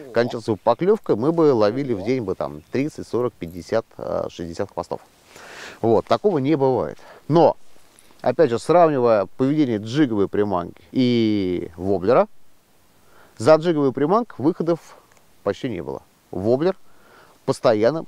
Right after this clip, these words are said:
поднимает рыбу. Ну и, соответственно, в какой-то момент это заканчивается поклёвкой. Вот, поэтому, когда рыба пассивна, когда ей нужна максимально большая пауза, примерно в одном горизонте,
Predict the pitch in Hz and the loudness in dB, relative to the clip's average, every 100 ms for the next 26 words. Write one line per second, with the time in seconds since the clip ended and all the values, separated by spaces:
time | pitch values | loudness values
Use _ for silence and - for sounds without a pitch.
0 | - 98 95 95 110 - 73 - _ _ | -10 -8 -4 -4 -4 -6 -10 -16 _ _
1 | - 156 247 202 - - 131 156 151 - | -2 0 2 0 -4 0 0 0 -6 -6
2 | - 117 127 120 120 233 202 127 101 98 | -6 -4 -4 -2 0 0 -2 -2 -2 -2
3 | 107 95 85 - 80 73 - - _ - | -4 -6 -8 -6 -8 -8 -14 -20 _ -20
4 | - _ - - - - - 113 95 - | -20 _ -20 -18 -16 -10 0 2 2 6
5 | 175 180 - - - - 156 160 160 87 | 6 6 -2 -12 -14 0 0 4 4 4
6 | - 127 156 113 135 135 - 165 92 - | 0 2 2 4 0 0 -2 -4 -4 -12
7 | - - - - 135 151 143 143 131 123 | -20 -20 -20 -2 2 4 4 2 -2 -2
8 | 139 - 160 156 131 85 90 110 - 90 | -6 -2 0 2 0 -2 -2 -2 -2 -4
9 | - 113 147 90 - _ _ _ - _ | 2 0 0 -6 -20 _ _ _ -20 _
10 | _ 151 151 175 135 107 101 123 127 87 | _ 2 4 6 6 4 2 2 0 -4
11 | 87 101 104 82 - | 0 0 0 -6 -10